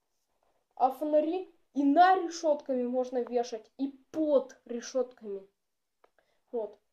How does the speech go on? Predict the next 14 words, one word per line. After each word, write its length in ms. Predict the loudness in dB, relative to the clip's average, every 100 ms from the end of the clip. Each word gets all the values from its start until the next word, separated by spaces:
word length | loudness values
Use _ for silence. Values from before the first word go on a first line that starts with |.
| _ _ -20
Бумс, 640 | 0 2 2 -2 -10 _ _
бумс, 580 | -6 -2 -2 -4 -12 -20
бумс. 580 | -16 0 0 0 -8 -16 _ _ _ _ _ _ _ _ _ -4
Это 280 | -4 2 2
реально 300 | 2 -2 -6
прикольно. 560 | -8 -8 -6 -6 -8 _
Это 260 | 2 2 0
красиво. 640 | -2 -2 -2 -10 -10 -10 -14 _ _ _ -4
Это 340 | -2 -2 -4 -6 _ -20
действительно 640 | -14 -6 -6 -2 -2 -2
то, 280 | -4 -6 -6
чего 300 | -6 -6 -4
я 180 | -2 -2
ждал. 460 | 0 0 -2 -6